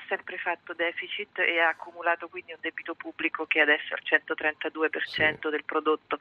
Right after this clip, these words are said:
Speaker 1: Quindi il cambiamento nel, eh, fatto di fare una manovra economica ricorrendo, eh, all'emissione di nuovo debito, eh, loro hanno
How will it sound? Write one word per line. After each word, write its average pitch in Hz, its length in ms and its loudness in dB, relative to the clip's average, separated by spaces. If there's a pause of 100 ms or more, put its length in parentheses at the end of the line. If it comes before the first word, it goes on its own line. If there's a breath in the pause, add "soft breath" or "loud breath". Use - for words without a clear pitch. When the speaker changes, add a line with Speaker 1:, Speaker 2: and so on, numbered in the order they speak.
(420 loud breath)
Speaker 1:
Quindi 196 400 2
il 190 100 2
cambiamento 214 960 2
nel, 165 320 -4
eh, 160 140 4 (580 loud breath)
fatto 185 380 0
di 160 240 -6 (180)
fare 156 420 6
una 156 480 -2
manovra 160 360 0
economica 160 600 -2
ricorrendo, 175 760 0 (580 loud breath)
eh, 156 280 2
all'emissione 165 680 0
di 156 80 -8
nuovo 160 260 -4
debito, 151 720 0
eh, 135 440 -2 (340)
loro 151 240 0
hanno 147 300 0